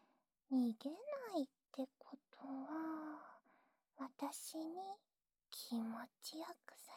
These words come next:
れて、負けたいってことで、いいんですよね。<laughs> はーい。もうこんな手を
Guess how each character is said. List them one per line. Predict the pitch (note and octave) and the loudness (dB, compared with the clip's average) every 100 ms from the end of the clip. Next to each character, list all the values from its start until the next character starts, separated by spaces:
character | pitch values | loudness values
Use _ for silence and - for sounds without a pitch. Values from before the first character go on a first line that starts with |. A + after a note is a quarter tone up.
| - | -16
れ | - _ | -18 _
て、 | - - - - - - _ _ - | -18 -16 -18 -20 -20 -20 _ _ 2
負 | A#3+ B3 - - | 2 2 -10 0
け | E4 E4 E4 _ | 0 0 -6 _
た | E4+ | -4
い | E4 D#4+ D#4 D#4+ F4 F4+ | -2 -2 -2 -4 -4 -4
っ | - _ _ _ _ | -8 _ _ _ _
て | G#4+ G4 | -6 -6
こ | - C#4+ - | -2 -4 2
と | C4 | 2
で、 | B3 A3+ - _ _ _ _ _ _ _ _ _ _ - - | 4 0 -4 _ _ _ _ _ _ _ _ _ _ -4 4
い | |
い | A3+ | 6
ん | G#3+ | 6
で | G#3+ - | 2 -4
す | - - | -16 -14
よ | |
ね。 | - - - G#4+ A#4 A#4+ C5+ _ _ _ _ _ _ _ - | -16 -18 -8 -6 -4 -6 -10 _ _ _ _ _ _ _ -4
<laughs> | - E5+ - G5 G5+ _ _ _ _ _ _ _ _ _ _ _ _ _ _ _ _ _ _ _ - - - - - - - - _ _ _ | -2 0 2 0 0 _ _ _ _ _ _ _ _ _ _ _ _ _ _ _ _ _ _ _ -16 -16 -16 -20 -16 -14 -14 -18 _ _ _
は | - G#4 G4+ G4 F#4+ F#4+ F#4+ F#4+ A4 F#5 - _ _ - - - _ _ _ - | -10 -6 -4 -4 -6 -8 -10 -6 0 0 -2 _ _ -16 -14 -16 _ _ _ -4
ー | D#4 | 0
い。 | |
も | D#4 D4 | 2 0
う | C#4+ - | -4 -6
こ | F4 | -4
ん | F4 | -4
な | F4 F4+ | -4 -8
手 | |
を | - | -4